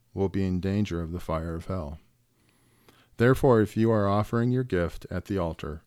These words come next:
and there remember that your brother or sister has something against you, leave your gift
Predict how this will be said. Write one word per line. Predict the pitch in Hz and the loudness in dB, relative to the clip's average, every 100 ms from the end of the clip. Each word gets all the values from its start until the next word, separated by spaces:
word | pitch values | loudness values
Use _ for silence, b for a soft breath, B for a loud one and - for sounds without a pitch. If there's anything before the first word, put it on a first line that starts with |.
| _ _ | _ _
and | - 98 90 | -6 -2 0
there | 104 104 | 2 2
remember | 95 90 107 120 | 2 0 0 2
that | 120 127 | 0 0
your | 120 | -2
brother | 104 85 90 113 113 | -2 -2 -2 -2 -4
or | - 120 | -4 -6
sister | - 95 - 98 | -2 -4 -2 -4
has | 87 | -4
something | - 87 - 110 | -4 -4 -4 -4
against | 101 78 78 - | -4 -6 -8 -8
you, | 69 71 - _ b b b b - | -10 -10 -16 _ b b b b -4
leave | 107 147 | 0 2
your | 196 | 2
gift | 180 143 139 78 - - | 0 2 0 0 -6 -18